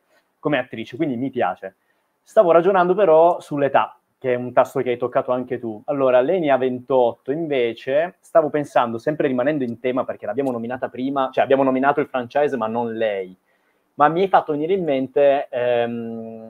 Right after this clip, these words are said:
Freya Allan, Allan,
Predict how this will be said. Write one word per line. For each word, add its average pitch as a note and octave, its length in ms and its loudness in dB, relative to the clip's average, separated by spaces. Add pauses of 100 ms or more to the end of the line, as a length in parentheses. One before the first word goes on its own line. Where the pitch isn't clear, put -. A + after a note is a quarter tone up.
(160)
Freya D3 1040 4
Allan, C3+ 540 2
Allan, B2 800 0